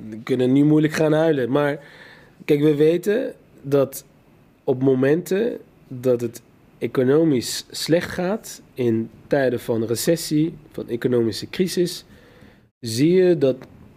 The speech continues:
xenofobie opkomt. En dan zie je dat de, eh, zon-, het zondebokmechanisme optreedt. Ehm, dus dat baart mij, eh,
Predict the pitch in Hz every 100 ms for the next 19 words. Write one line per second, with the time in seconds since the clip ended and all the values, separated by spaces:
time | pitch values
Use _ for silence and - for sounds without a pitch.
0 | _ _ _ _ - 143 127 113 120 147
1 | 185 - 147 - 110 101 - - _ -
2 | - _ _ _ _ - 117 120 117 120
3 | - - 120 117 120 165 190 185 156 143
4 | 147 - 127 127 127 123 - - 123 120
5 | 120 120 143 135 165 160 131 131 131 147
6 | 165 143 135 - 123 - 120 113 - 147
7 | 180 - 123 - - - _ - _ _
8 | _ _ _ _ _ _ _ 123 123 120
9 | 120 120 120 120 127 135 127 147 123 117
10 | 139 151 127 113 113 - -